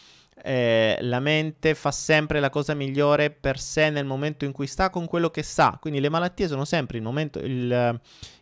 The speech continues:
il, la cosa migliore che poteva fare nel momento in cui stava per quello che sapeva. Se avesse saputo comunicare o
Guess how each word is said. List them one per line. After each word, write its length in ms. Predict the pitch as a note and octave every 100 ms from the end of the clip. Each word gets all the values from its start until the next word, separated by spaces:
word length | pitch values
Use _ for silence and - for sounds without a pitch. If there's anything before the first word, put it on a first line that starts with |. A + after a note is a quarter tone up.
| -
il, 360 | B2 A#2 A#2
la 680 | A2+ A2 G#2+ G2+ F#2+ D2 B2
cosa 180 | D3+ E3
migliore 460 | C#3+ C#3+ E3+ B2 -
che 180 | -
poteva 480 | A#2+ - B2+ E3+ B2+
fare 420 | B2+ E3+ E3+ G3+
nel 120 | A3+ E3+
momento 360 | C3+ C#3+ C3
in 60 | C#3
cui 100 | G3
stava 220 | - A#3+
per 120 | F#3
quello 180 | E3 G#3
che 100 | -
sapeva. 440 | - A#2+ F3 A2+
Se 140 | G2+ E3+
avesse 240 | A#3+ B3
saputo 320 | D#3 C#3 G3
comunicare 720 | D#3+ D3 C#3 C3 E3+ C3 A2+ G#2+
o 320 | E3 D#3+ -